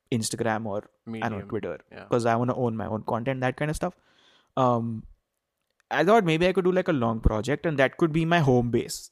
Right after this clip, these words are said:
Speaker 1: with, like, the documentation.
Speaker 2: Yeah,
Speaker 1: So
Speaker 2: yeah.
Speaker 1: if I'm not doing anything s-, out of the ordinary, I c-, always have this to fall back on, and I'm making progress on this stuff every week. Um, so that's, like, a good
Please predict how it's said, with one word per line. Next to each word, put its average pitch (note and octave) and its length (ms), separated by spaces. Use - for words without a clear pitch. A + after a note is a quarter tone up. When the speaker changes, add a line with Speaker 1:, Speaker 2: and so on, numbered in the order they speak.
Speaker 1:
with, A#2 140
like, G#2 220
the A2+ 120
documentation. - 760
Speaker 2:
Yeah, G#2 300
Speaker 1:
So F3 140
Speaker 2:
yeah. F3+ 60
Speaker 1:
if E3+ 160
I'm F3 140
not F3 180
doing F#3+ 140
anything E3+ 300
s-, - 200
out C3 140
of C3+ 120
the C3 160
ordinary, B2 640
I B2 120
c-, - 180
always C#3 300
have C3 320
this A#2+ 200
to C3+ 120
fall A#2 220
back A2 260
on, A#2 180
and A#2 100
I'm A#2 160
making A#2+ 420
progress A2+ 520
on A#2 140
this A2 160
stuff A2 280
every A#2 380
week. - 280
Um, A2+ 460
so - 100
that's, D#3 180
like, E3 100
a E3 60
good C3+ 320